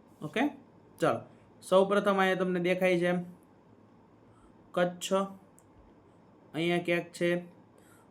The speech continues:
મોરબી, જામનગર, અહીંયા આવશે દ્વારકા, પોરબંદર, જુનાગઢ, ગીર સોમનાથ,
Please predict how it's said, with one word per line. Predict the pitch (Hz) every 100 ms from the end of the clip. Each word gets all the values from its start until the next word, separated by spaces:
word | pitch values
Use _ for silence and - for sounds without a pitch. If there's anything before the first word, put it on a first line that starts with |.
| -
મોરબી, | 135 143 170 170 185 190 - - - - - - - - - - - - - - - - 151
જામનગર, | 147 165 170 180 170 185 185 180 - - - - - - - - - - - - - -
અહીંયા | 160 165
આવશે | 165 - 170 170 175 - - - - - - -
દ્વારકા, | 139 165 170 180 175 180 180 180 - - - _ - - - - - - - - - - - - - - - -
પોરબંદર, | 165 175 170 180 180 180 180 - - - - - - - - - - - - - - - - - - - - - - - -
જુનાગઢ, | 143 160 170 165 180 180 175 - - - - - - - - - - - - - - - -
ગીર | 147 175 175
સોમનાથ, | 175 185 185 185 185 185